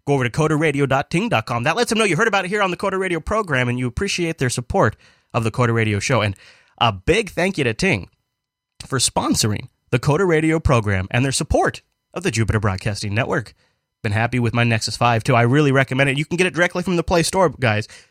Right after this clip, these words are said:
You don't have to get it from Ting if you don't want to. Just order your Nexus five,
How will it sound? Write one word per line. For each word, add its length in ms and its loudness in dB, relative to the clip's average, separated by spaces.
You 80 0
don't 120 4
have 200 2
to 80 -6
get 100 4
it 40 -4
from 140 0
Ting 180 2
if 100 -2
you 60 2
don't 140 4
want 180 2
to. 160 -2
Just 240 -6
order 240 4
your 160 4
Nexus 320 0
five, 320 0